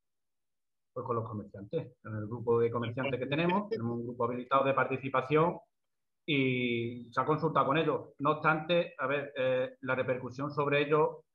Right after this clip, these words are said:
en Nerva es mínima, puesto que ellos pueden abrir el día que quieran. Ellos pueden abrir el sábado, el domingo, el día festivo, porque no tienen restricciones al respecto.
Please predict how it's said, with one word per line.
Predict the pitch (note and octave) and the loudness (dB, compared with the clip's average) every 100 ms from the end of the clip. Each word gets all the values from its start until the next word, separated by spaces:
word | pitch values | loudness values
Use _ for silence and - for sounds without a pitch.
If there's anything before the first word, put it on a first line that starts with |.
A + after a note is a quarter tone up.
| _ | _
en | C3+ C3 | -4 -2
Nerva | C#3 C#3+ | 0 0
es | C#3+ | 0
mínima, | D#3 C#3+ D3 D3+ _ - | 0 -2 -6 -14 _ -8
puesto | A2+ A#2 | -6 -4
que | A#2 | -4
ellos | B2 | -4
pueden | C3 C3+ | -2 0
abrir | B2 B2+ B2 | 0 0 0
el | A#2+ A#2 | 0 0
día | A#2 | -4
que | A2+ | -4
quieran. | B2+ E3 E3 - - _ | 2 2 0 -12 -18 _
Ellos | - _ _ _ _ _ _ _ _ _ A2 | -20 _ _ _ _ _ _ _ _ _ -8
pueden | C3+ B2 | -4 -2
abrir | A#2+ B2 | 0 0
el | A2+ | 0
sábado, | C#3 C#3+ D3 D#3 | 4 4 6 2
el | B2 | 2
domingo, | B2 D3+ D3+ D#3 | 0 2 4 2
el | |
día | C3 | 0
festivo, | A#2+ A#2 E3 D3 C3+ _ _ _ _ _ _ _ _ _ _ _ | -6 -4 -4 -4 -8 _ _ _ _ _ _ _ _ _ _ _
porque | A2 A2 | -6 -4
no | A#2+ | -4
tienen | B2+ B2+ B2+ A#2+ | -4 -6 -4 0
restricciones | A#2 A#2 A2+ B2+ A#2+ | 0 0 -4 -2 0
al | A2+ | 0
respecto. | A2+ E3+ F3+ - G2 | 0 0 -2 -4 -12